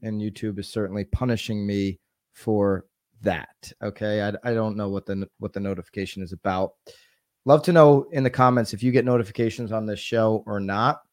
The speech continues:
and if you, if you're typically on the, on the phone app. Okay, I'd love to, love to know from you. All right, so that chart's down below. Fearful buyers,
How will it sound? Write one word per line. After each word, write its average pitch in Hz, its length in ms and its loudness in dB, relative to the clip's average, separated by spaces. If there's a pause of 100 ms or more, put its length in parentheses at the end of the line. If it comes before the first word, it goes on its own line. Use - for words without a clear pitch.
(840)
and 117 100 0
if 107 140 -2
you, 120 160 0
if 120 120 -6
you're 110 180 0
typically 110 500 -2
on 104 160 -2
the, 95 380 -4
on 104 100 -4
the 87 80 -6
phone 104 420 -4 (140)
app. 95 360 -4 (380)
Okay, 95 280 -6
I'd 92 100 -6
love 98 160 -4
to, 90 300 -4 (440)
love 98 140 -4
to 107 80 -8
know 95 100 -4
from 95 140 -10
you. 82 80 -6
All - 80 2
right, 113 100 6
so 156 100 4
that 185 120 10
chart's 185 280 8
down 151 260 8
below. 131 480 6 (480)
Fearful 180 440 4
buyers, 151 760 6